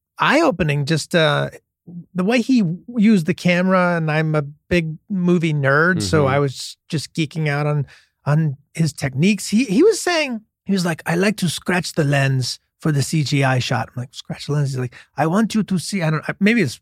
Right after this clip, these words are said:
Speaker 1: <laughs> wrong to do an impersonation of him every time. I,
Speaker 2: That's okay.
Speaker 1: But he was saying, "I, I want you to see something imperfect before you see the perfection of
Speaker 2: Yes.
Speaker 1: C G I." The
Speaker 2: Yeah.
Speaker 1: way his mind was working,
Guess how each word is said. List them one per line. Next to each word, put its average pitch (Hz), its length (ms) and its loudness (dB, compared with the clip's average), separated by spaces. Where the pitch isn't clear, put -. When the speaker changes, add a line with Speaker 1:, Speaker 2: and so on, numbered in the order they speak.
Speaker 1:
<laughs> - 80 -10
wrong 214 280 0
to - 120 -6
do 240 60 2
an - 100 2
impersonation 247 760 -2
of 185 100 -4
him 170 100 -2
every 175 200 0
time. 180 220 2
I, 185 80 4
Speaker 2:
That's 190 260 -4
okay. 220 260 0
Speaker 1:
But 233 140 4
he 240 100 6
was 240 140 2
saying, 262 180 2
"I, 226 260 0
I 190 80 4
want 285 260 4
you 302 120 4
to 254 80 4
see 208 400 2
something 170 420 -2
imperfect 156 640 0
before 156 280 -2
you 151 100 2
see 160 240 -2
the 143 140 -6
perfection 139 600 -4
of 120 100 -4
Speaker 2:
Yes. 110 80 -2
Speaker 1:
C 156 120 2
G 135 200 0
I." 127 80 -4
The 262 100 0
Speaker 2:
Yeah. - 100 -2
Speaker 1:
way 359 180 2
his - 460 -4
mind 196 360 0
was 160 140 -2
working, 143 580 0